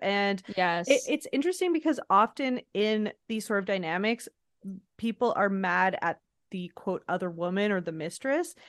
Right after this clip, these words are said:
Speaker 1: and it's interesting that he says that he's not, he's mostly upset with Sandoval, because in a, in s-, in a lot of ways, like, s-, I mean, with Raquel, he's made his peace, at least with the fact that she is not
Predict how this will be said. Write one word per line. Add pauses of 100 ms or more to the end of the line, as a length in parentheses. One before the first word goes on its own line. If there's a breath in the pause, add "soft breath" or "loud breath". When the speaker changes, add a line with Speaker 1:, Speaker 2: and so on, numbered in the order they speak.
(140 loud breath)
Speaker 1:
and
it's
interesting
that
he
says
that
he's
not, (300)
he's
mostly
upset
with
Sandoval, (360 loud breath)
because (120)
in
a, (160)
in
s-,
in
a
lot
of
ways,
like, (520)
s-, (800)
I
mean,
with
Raquel,
he's
made
his
peace,
at
least
with
the
fact
that
she
is
not